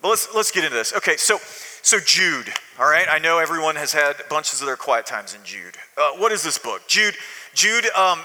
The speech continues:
is one of the brothers of Jesus. In other words, he was a son of Mary,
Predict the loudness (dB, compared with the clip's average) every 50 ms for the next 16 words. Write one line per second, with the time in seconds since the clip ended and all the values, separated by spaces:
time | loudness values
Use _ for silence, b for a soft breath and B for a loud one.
0 | -4 -4 -4 -2 -2 0 2 2 2 2 0 -2 -6 -2 2 2 2 2 2 0
1 | -2 -2 -2 0 0 0 0 0 0 0 2 2 0 0 0 -4 -8 -14 -4 -2
2 | 0 0 2 0 0 -2 -2 -4 -4 -4 -4 -6 -6 -8 B B B B B -4
3 | 0 2 2 4 4 4 4 2 2 2 2 2 0 0 0 -6 -2 0 2 2
4 | 4 4 4 2 0